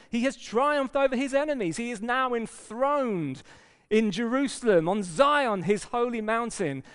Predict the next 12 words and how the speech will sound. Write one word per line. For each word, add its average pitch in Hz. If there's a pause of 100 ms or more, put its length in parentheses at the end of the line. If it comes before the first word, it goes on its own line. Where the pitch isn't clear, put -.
(120)
And 180
we 214
make 220
the 208
pilgrimage 190 (100)
faithfully, 202 (220)
trustingly, 185 (320)
urgently 226
and 175
passionately, 180
seeking 247
him, 160